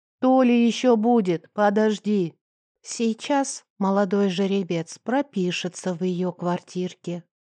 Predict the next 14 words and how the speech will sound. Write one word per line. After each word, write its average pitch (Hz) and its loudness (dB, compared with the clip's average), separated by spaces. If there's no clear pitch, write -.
зомбирует 190 -2
твою 196 -2
мамашу 190 -2
окончательно, 180 -6
а 180 -6
затем 269 -4
отправит 233 -2
ее 226 0
на 202 0
тот 226 -4
свет. 196 -4
Зачем 240 0
она 135 -6
ему? 135 -10